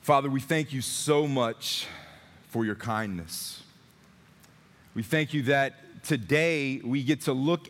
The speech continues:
at your word. We get to study your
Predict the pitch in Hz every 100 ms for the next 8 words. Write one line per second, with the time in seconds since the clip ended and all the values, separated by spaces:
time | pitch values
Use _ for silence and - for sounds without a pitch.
0 | 139 143 120 120 160 190 190 160 160 165
1 | 95 85 - - - - - - - -
2 | - 147 151 180 143 - - - - 190
3 | 196 180 151 139 127 127 147 170 175 165